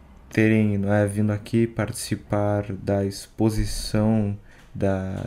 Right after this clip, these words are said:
doutrina social e do distributivismo, não é? Então, gostaria de agradecer a todos, tanto ao Douglas como ao Rafael Granado, não?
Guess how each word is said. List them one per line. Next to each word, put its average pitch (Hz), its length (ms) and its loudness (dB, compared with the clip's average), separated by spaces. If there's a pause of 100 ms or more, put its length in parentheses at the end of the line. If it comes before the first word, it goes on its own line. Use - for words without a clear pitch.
doutrina 101 440 -4
social 107 680 0
e 104 40 0
do 98 200 2
distributivismo, 104 1080 -2
não 95 120 0
é? 113 160 -2 (1400)
Então, 98 720 0
gostaria 98 340 -4
de 98 60 0
agradecer 98 500 0
a 104 80 -2
todos, 113 960 -2
tanto 107 680 0 (480)
ao 104 180 0
Douglas 101 840 0
como 107 320 2
ao 98 140 0
Rafael 101 380 0
Granado, 104 580 2
não? 110 280 0